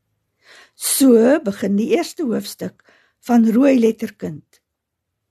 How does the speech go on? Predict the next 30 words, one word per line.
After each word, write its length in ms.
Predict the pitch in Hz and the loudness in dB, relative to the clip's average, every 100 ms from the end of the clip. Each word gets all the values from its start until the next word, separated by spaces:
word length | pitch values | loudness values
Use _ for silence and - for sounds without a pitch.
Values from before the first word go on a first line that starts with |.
| - | -6
'n 60 | 240 | -2
ware 340 | 277 285 196 | 0 0 0
verhaal, 600 | 196 175 151 160 147 139 _ _ _ _ _ _ _ _ _ _ | -6 -12 -12 -12 -12 -16 _ _ _ _ _ _ _ _ _ _
met 200 | - 254 | -2 0
'n 120 | 381 - | 0 2
voorblad 580 | 349 311 226 214 202 - | 2 2 2 0 -2 -2
van 180 | 247 | 0
uitbundigheid, 1200 | 240 180 - - 226 208 180 165 - 151 _ _ _ _ _ _ _ - | 0 -2 -6 -6 -2 -2 -4 -8 -12 -16 _ _ _ _ _ _ _ 0
'n 100 | 233 | 4
meisietjie 640 | 240 262 285 277 - 311 | 4 2 0 -4 0 0
op 140 | 226 151 | -2 -6
'n 40 | |
swaai 600 | - - 240 214 214 220 _ _ _ | -10 -2 0 0 -2 -4 _ _ _
en 120 | - 277 | -4 -2
die 180 | 277 - | -2 0
titel 540 | 403 403 185 160 165 _ _ | -2 0 -6 -6 -10 _ _
in 280 | - 151 202 | -10 -4 0
lipstifie 720 | 285 359 - - 269 254 269 208 | 0 0 -6 -8 -6 -2 -2 -2
rooi, 420 | 180 160 147 147 _ _ _ _ _ _ | -4 -8 -12 -20 _ _ _ _ _ _
met 200 | - 180 | -18 -6
'n 100 | 262 | -4
agterblad 840 | - 302 - 302 220 214 254 - 170 | -2 -4 -2 -2 0 0 -2 -4 -10
wat 200 | 190 - | -10 -10
sê, 480 | - 240 214 208 202 _ _ _ _ _ _ _ - | -4 0 2 0 -4 _ _ _ _ _ _ _ -16
"'n 60 | |
Glimps 640 | 247 - 311 381 403 - 339 | -12 0 2 2 -2 -10 -6
op 260 | 254 - | -6 -6
wat 260 | - 247 - | -8 -6 -2
moederskap 680 | 262 247 285 - - 220 - | -2 0 -2 -6 -8 -8 -8
behels," 800 | 196 170 151 151 - - - | -8 -8 -8 -10 -16 -18 -18